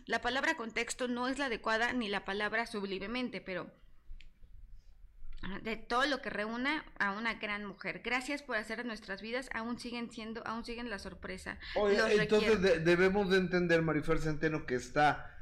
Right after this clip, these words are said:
Speaker 2: la mamá Felipe con tenis, contenta con esta chava, con Cazzu.
Speaker 1: Eh, que, que tiene una gran preferencia por Cazzu, que, que además la pone en un lugar privilegiado, que le tiene admiración a Cazzu,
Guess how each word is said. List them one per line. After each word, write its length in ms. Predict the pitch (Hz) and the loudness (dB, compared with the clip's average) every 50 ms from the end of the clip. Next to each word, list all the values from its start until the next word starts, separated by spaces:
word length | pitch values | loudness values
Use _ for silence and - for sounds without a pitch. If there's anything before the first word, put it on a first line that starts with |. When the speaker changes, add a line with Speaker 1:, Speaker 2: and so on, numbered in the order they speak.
| - - - - | -12 -10 -8 -4
Speaker 2:
la 240 | 123 135 131 127 | 0 0 2 2
mamá 640 | 127 131 131 131 135 143 147 156 139 - - - - - | 2 2 2 2 4 4 2 2 0 -2 -8 -14 -12 -6
Felipe 560 | - 131 135 135 147 160 - - 156 139 - | -2 0 0 2 2 0 0 0 0 0 0
con 220 | - 123 123 117 | 0 -2 -2 0
tenis, 300 | - 135 139 147 151 139 - | 0 2 2 2 2 2 2
contenta 580 | - 127 123 120 117 143 139 135 139 135 120 | 2 2 0 2 2 2 2 2 2 0 -2
con 140 | 120 117 123 | 0 -2 -2
esta 260 | 120 120 - 123 117 | -2 -4 -4 -6 -4
chava, 340 | - - 143 135 123 113 - | 0 2 4 4 4 2 0
con 180 | 113 110 110 107 | -4 -8 -8 -8
Cazzu. 360 | 113 104 - - 135 120 95 - - - - - | -8 -8 -6 -4 -4 -4 -4 -6 -8 -10 -4 -2
Speaker 1:
Eh, 60 | - 214 - - - - - 254 - - | -2 -2 -2 -4 -12 -16 -18 -16 -12 -10
que, 140 | - 277 | -10 -6
que 140 | 277 320 311 | -4 -4 -2
tiene 240 | 320 349 392 403 415 403 381 | 2 2 2 2 2 2 2
una 260 | 381 381 359 320 - | 2 2 2 0 0
gran 300 | 302 311 311 320 311 311 | 0 2 2 2 2 2
preferencia 760 | 339 311 - - 262 240 247 240 240 247 - 254 220 220 - | 0 0 0 0 0 0 0 0 0 0 0 0 0 0 0
por 200 | 240 208 - - | 0 0 0 2
Cazzu, 360 | 220 226 - - 269 277 269 | 0 0 0 2 2 2 2
que, 160 | 277 269 - | 2 0 0
que 80 | - 247 | 0 0
además 380 | 233 247 262 269 294 269 262 | 0 2 2 2 2 2 2
la 180 | 269 262 262 - | 0 0 0 2
pone 220 | 294 311 320 320 | 2 2 2 4
en 100 | 311 285 | 2 2
un 160 | 285 294 285 | 4 4 4
lugar 300 | 277 294 247 254 247 247 | 4 6 6 4 4 4
privilegiado, 720 | - 254 262 254 233 214 202 - - 240 240 247 262 254 254 | 4 4 6 6 4 4 2 2 2 4 6 6 6 4 2
que 100 | 262 254 | 2 0
le 140 | 247 240 254 | 0 0 -2
tiene 300 | 247 285 285 285 294 302 | 0 0 2 4 4 4
admiración 680 | 294 294 285 269 247 233 220 220 - 269 269 269 277 | 4 4 2 2 2 2 0 0 2 2 2 4 4
a 80 | 269 262 | 2 2
Cazzu, 320 | 247 226 - - 330 370 | 0 0 0 2 0 0